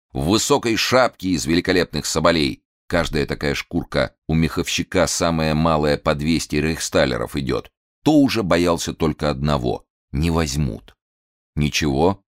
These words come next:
взяли, и условия заключил в самом лучшем виде.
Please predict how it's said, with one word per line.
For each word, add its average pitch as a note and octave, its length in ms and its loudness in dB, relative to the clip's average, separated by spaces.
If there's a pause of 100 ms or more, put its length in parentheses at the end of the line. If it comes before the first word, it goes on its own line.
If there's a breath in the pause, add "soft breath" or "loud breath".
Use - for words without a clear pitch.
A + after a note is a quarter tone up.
взяли, C2+ 600 -2 (320)
и E2+ 80 2
условия F#2 580 2
заключил G#2+ 480 -2
в - 60 -6
самом G2+ 320 0
лучшем F#2+ 340 -2
виде. F2 340 -2